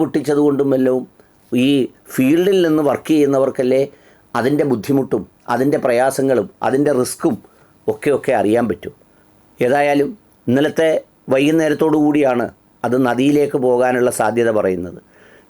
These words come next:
നമ്മൾ പറയുന്നത് വലിയ ക്യാപ്സ്യൂൾ ട്രോളിയാണ് അല്ലെങ്കിൽ അങ്ങനെയാണ്. നിങ്ങളൊന്ന് Google സെർച്ച് ചെയ്ത് നോക്കിയാൽ മതി, എത്ര വലിയ വലിയ ലോറികളാണ് ഭീകരമായത്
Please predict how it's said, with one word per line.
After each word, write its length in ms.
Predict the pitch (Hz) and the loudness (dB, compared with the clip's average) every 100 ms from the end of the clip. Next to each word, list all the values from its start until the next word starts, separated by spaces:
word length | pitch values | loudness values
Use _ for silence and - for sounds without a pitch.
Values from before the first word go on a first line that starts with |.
| 104 | -4
നമ്മൾ 180 | 113 135 | 0 0
പറയുന്നത് 400 | 160 156 170 170 | 0 2 2 2
വലിയ 260 | 175 151 165 - | 2 2 0 0
ക്യാപ്സ്യൂൾ 380 | 156 - 175 170 | -2 0 0 2
ട്രോളിയാണ് 520 | 165 170 165 156 160 160 | 2 2 2 2 2 0
അല്ലെങ്കിൽ 240 | 151 147 160 | 0 2 0
അങ്ങനെയാണ്. 320 | 151 156 147 143 | 0 0 0 0
നിങ്ങളൊന്ന് 280 | 139 160 170 | 0 0 0
Google 240 | 147 156 185 185 | 0 0 0 -2
സെർച്ച് 180 | 151 | -2
ചെയ്ത് 160 | 180 165 160 | 0 0 0
നോക്കിയാൽ 280 | 143 151 143 | 0 0 0
മതി, 160 | 107 - - _ _ _ - | -2 -6 -10 _ _ _ -4
എത്ര 440 | 117 110 - 170 175 175 - _ _ _ _ _ _ - | -2 -2 -2 0 0 -2 -6 _ _ _ _ _ _ -6
വലിയ 320 | 107 120 147 165 | 0 2 2 2
വലിയ 200 | 170 170 165 - 127 | 2 2 2 0 0
ലോറികളാണ് 720 | 123 139 151 160 156 151 135 117 | 2 2 2 2 2 2 0 0
ഭീകരമായത് 760 | 104 131 139 151 143 135 113 | 0 0 2 2 0 0 0